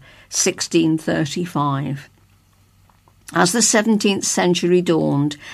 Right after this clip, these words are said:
Edward became a well-known citizen, taking on the role within the chamber once occupied by Joan's dead husband. The chamber discussed and made all the important decisions for the city.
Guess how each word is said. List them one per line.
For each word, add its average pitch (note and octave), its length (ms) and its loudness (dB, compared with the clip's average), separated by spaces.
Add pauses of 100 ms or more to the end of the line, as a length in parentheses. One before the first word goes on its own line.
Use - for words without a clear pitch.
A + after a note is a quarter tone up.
(100)
Edward C4 400 2
became A3 400 0
a G#3 40 2
well-known F#3 580 2
citizen, G#3 640 -2 (420)
taking G#3 420 2
on G3+ 200 4
the G#3 120 4
role F#3+ 440 2 (220)
within A3 380 6
the A#3+ 80 2
chamber D#3 520 -2
once F3+ 540 0
occupied F3 760 -2
by E3+ 200 0
Joan's D#3+ 600 2
dead - 360 -6 (100)
husband. E3+ 640 -4 (880)
The - 80 -14
chamber E3+ 460 4
discussed A3+ 680 -4
and E3 160 -2
made D3+ 200 -2
all G3 320 2
the B3+ 160 4
important A3+ 560 2
decisions G3+ 580 -2
for - 100 -8
the F3 100 -2
city. A3+ 540 -2